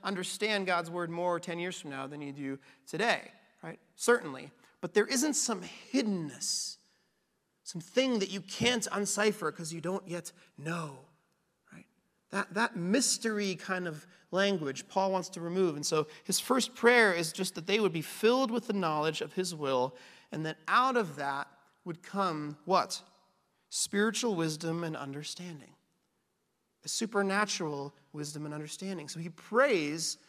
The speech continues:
for the people of the Colossian church to just, to know, to have all the knowledge they could possibly desire in God, right? So that they might have wisdom and understanding.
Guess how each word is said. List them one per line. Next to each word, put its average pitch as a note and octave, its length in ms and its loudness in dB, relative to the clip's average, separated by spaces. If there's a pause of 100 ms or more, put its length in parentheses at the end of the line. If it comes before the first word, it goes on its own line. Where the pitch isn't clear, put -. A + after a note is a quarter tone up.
(220)
for - 160 -8
the E3+ 80 -4
people E3 560 -4
of C#3+ 100 -10
the E3 60 -10
Colossian F3+ 480 -4
church E3 480 -8 (360)
to E3 120 -8
just, E3 340 -8
to F3 100 -8
know, E3+ 580 -10 (720)
to - 100 -16
have E3+ 160 -4
all C#4 340 6
the A3+ 140 2
knowledge G3+ 440 -4
they E3 100 -10
could - 180 -16
possibly F3+ 580 -8
desire C#3 600 -10 (360)
in C#3 160 -10
God, B2+ 420 -8 (720)
right? - 100 -20 (260)
So - 140 -16
that D3+ 140 -8
they F#3+ 120 0
might F3 220 -4
have C#3 260 -10
wisdom G3 680 -6 (480)
and D3+ 140 -12
understanding. C#3+ 800 -10